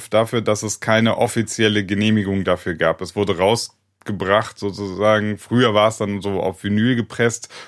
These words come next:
ohne eine Genehmigung offiziell. Und heutzutage ist es halt so, das landet dann auf diversen Portalen, wo man's dann irgendwie so bekommt. Also es ist nicht, meistens, Bootleg ist meistens nichts Offizielles.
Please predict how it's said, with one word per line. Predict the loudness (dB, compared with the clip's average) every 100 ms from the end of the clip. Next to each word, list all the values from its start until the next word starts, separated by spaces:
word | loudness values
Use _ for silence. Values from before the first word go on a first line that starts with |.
| -20 -4
ohne | 2 4 4
eine | 4 2 0
Genehmigung | 0 0 0 0 -2 -2
offiziell. | -4 -4 -6 0 2 2
Und | -2 -2
heutzutage | -4 -4 0 2 2
ist | 0
es | -2 0
halt | 0 -2
so, | -10
das | -8 0
landet | 2 2 0
dann | 0 0 0
auf | -2 -4 -10 -18 -18 -12 -8
diversen | -2 2 2 2 0 -2 -2
Portalen, | -2 -4 0 2 4 2 0 -6 -10 _ -6
wo | -4
man's | -2 -4 -4
dann | -4 -2
irgendwie | -2 0 -2 -4
so | -4 -4
bekommt. | -4 -4 -2 -2 -4
Also | -8 -8
es | -6
ist | -6 -2
nicht, | 0 4
meistens, | 4 2 -2 -2
Bootleg | 2 2 0
ist | -6 0
meistens | 2 2 -2 -2
nichts | -4 -2
Offizielles. | -6 -6 -6 -2 -2 -2 -8